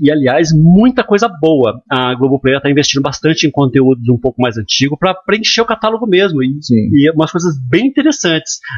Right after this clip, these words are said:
Speaker 1: O que a Netflix tá perdendo de conteúdo, as outras estão se fortalecendo.
Speaker 2: Sim. Nós temos aqui Cinderela.
Speaker 1: Da Disney.
Speaker 2: É, Jumanji. É, o Jumanji é o original ou o remake?
Speaker 1: É o original.
Speaker 2: Bom, excelente. Malévola, né, o original.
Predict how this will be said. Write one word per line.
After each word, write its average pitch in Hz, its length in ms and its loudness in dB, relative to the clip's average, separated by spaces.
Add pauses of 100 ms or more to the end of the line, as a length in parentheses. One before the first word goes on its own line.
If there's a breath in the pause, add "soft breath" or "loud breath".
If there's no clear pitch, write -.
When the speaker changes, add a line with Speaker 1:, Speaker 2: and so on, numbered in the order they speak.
(120)
Speaker 1:
O 147 80 0
que - 100 -4
a - 20 0
Netflix 170 320 -4
tá 175 80 -4
perdendo 180 520 0
de - 80 -12
conteúdo, 185 440 0
as 214 80 -2
outras 214 180 -4
estão 226 120 2
se - 100 -4
fortalecendo. 214 800 -2
Speaker 2:
Sim. 101 220 -4 (500)
Nós 139 100 2
temos 165 120 2
aqui 160 180 -2
Cinderela. 175 720 2 (380)
Speaker 1:
Da 120 140 -2
Disney. 120 420 2
Speaker 2:
É, - 320 -4
Jumanji. 156 640 2 (1160)
É, 143 200 2
o 135 60 2
Jumanji 147 260 0
é 143 40 2
o 139 100 2
original 143 380 0
ou 196 60 0
o 180 40 -2
remake? 104 500 -2
Speaker 1:
É 151 60 0
o 135 40 2
original. 123 480 0 (320)
Speaker 2:
Bom, 107 340 0 (380)
excelente. 113 480 -2 (640)
Malévola, 160 680 2 (460)
né, 196 180 2
o 131 60 2
original. 107 600 2